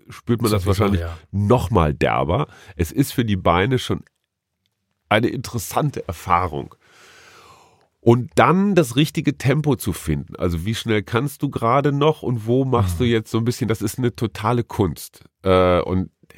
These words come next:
Speaker 1: das ist jetzt nicht kriegsentscheidend, aber da habe ich schon mal einen Halbmara-, einen Halb-,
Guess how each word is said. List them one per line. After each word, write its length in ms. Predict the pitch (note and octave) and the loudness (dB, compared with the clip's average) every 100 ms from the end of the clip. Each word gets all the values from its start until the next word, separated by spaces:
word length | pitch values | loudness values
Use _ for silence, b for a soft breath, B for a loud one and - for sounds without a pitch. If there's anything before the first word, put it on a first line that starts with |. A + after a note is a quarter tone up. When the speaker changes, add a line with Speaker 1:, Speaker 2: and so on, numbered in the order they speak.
| - | -20
Speaker 1:
das 140 | - | -20
ist 120 | D#2 - | -10 -6
jetzt 180 | E2 E2+ | -6 -6
nicht 140 | - | -6
kriegsentscheidend, 800 | B2 - C3+ G#2+ - A#1 C2+ - | -4 -4 -2 -4 -4 -4 -4 -4
aber 200 | D#2 E2 | 0 0
da 180 | D#2+ E2 | 0 -2
habe 160 | F#2+ | -2
ich 100 | G#2+ | -4
schon 120 | - G#2 | -4 -2
mal 120 | F#2+ | 0
einen 120 | E2+ | 0
Halbmara-, 420 | D#2+ G2+ G#2+ G2 | -2 0 0 0
einen 200 | F#2+ E2+ | -2 0
Halb-, 320 | E2+ F#2+ _ | 0 -2 _